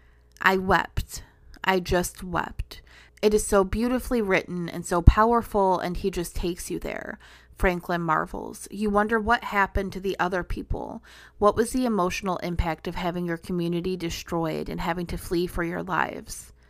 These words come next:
End quote. Another key point in this article that I read from the Smithsonian was about the terms. Quote, "Franklin says he has issues with the words often used to describe the attack that decimated the black community.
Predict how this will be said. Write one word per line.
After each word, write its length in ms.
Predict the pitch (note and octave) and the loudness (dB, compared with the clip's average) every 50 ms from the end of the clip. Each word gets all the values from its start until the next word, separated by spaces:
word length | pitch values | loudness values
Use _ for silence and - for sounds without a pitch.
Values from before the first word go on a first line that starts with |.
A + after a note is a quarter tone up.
| _ _ _ - | _ _ _ -2
End 260 | F3+ F3+ E3+ D#3+ - | -2 0 0 -2 -4
quote. 520 | - - - - - - - - - - - - | -4 -4 -4 -4 -4 -6 -8 -8 -8 -4 0 2
Another 360 | A3+ A3+ A3 A3 B3+ B3+ B3+ | 4 4 4 4 4 2 0
key 240 | C4 - C4+ A#3+ G#3 | 0 0 -2 -2 0
point 280 | - A3 G#3 G#3 G3+ | 0 0 0 0 0
in 80 | G#3+ G3+ | 0 -2
this 140 | G3 F#3+ - | -2 -2 0
article 460 | - F#3 F#3+ F#3+ F#3+ - G3 F#3+ F#3 | -2 -2 -2 -2 -4 -4 -4 -2 -2
that 120 | G3 F3 | -2 -2
I 120 | F#3 F#3 F#3 | -2 -2 -2
read 260 | F3+ F#3 E3+ F3 F#3 | 0 0 0 0 0
from 200 | - G#3 G3 F#3+ | -2 -4 -4 -2
the 60 | F3+ | -4
Smithsonian 1000 | - - - F#3 F3+ - - - F#3+ F#3+ G3 G3 F#3+ F#3 F#3 F3+ F3+ F3+ F3+ F3 - - | -4 -4 -4 -4 -4 -4 0 0 0 2 2 0 0 0 0 -2 -2 -4 -6 -8 -10 -4
was 240 | F#3+ F#3+ G3 - | -2 -2 -2 -2
about 300 | G3 E3+ F3 E3+ E3+ E3+ | -2 0 0 0 0 0
the 80 | - - | -4 -8
terms. 920 | - - - - C#4 C4+ A3+ - - - - - G3+ - - - - - - _ _ _ - | -8 -6 -4 -2 0 0 0 -2 -4 -10 -14 -16 -16 -14 -16 -16 -18 -20 -20 _ _ _ -8
Quote, 540 | - - - G2 - - - - - - - - _ - - _ - - - - - | 0 4 4 4 4 2 -4 -12 -16 -18 -18 -18 _ -20 -20 _ -20 -20 -20 -20 -10
"Franklin 540 | - - A#3 A3+ B3 B3+ - D4 C#4+ C4+ B3 | -4 0 2 2 2 0 0 0 0 0 0
says 380 | - - G3+ F#3 F3+ F3 - | 2 4 4 4 4 2 0
he 100 | - - | 0 0
has 200 | F#3 F3+ F3 - - - | 0 0 0 -4 0 2
issues 480 | G3+ G#3 - - G3 E3 D#3+ E3+ - | 2 2 2 0 0 0 0 -2 -2
with 160 | F#3 F3+ - | -4 -2 -2
the 80 | - F3+ | -2 -2
words 320 | F3+ F3 E3 D#3+ E3 - - - | 0 2 2 0 0 0 4 6
often 400 | E3 F3+ F3+ - - B3+ A#3+ A3 | 6 6 4 2 -2 0 0 2
used 320 | G3 F#3 F#3 F3 - - | 2 2 0 -2 -2 -6
to 60 | G#3 | -8
describe 480 | F3+ F3+ F3 - - F3+ D#3 D#3+ F3 F3+ | -6 -6 -8 -2 2 4 4 4 2 0
the 120 | G3+ F#3 | -2 -2
attack 640 | F3 F3 - - - A#3 G3+ E3 D#3+ F3 - - - - - - - - | -2 -2 -4 -2 2 2 2 2 2 -4 -8 -14 -20 -20 -20 -20 -8 -2
that 220 | - G#3 - - | 0 0 2 4
decimated 640 | G#3 F#3+ G3+ - - A#3+ A3+ G#3 G#3 G#3+ G#3 G3+ G3+ | 2 2 2 2 0 0 4 4 6 6 4 4 2
the 80 | G3+ F#3 | 0 -2
black 320 | F3+ E3+ D#3+ D#3 - - | 0 -2 -2 -2 -4 -8
community. 720 | - F#3+ F#3 F#3 F3+ F3+ E3 D3 C3+ - - - - F#3+ | -10 -8 -6 -4 -4 -4 -4 -6 -6 -8 -10 -10 -12 -14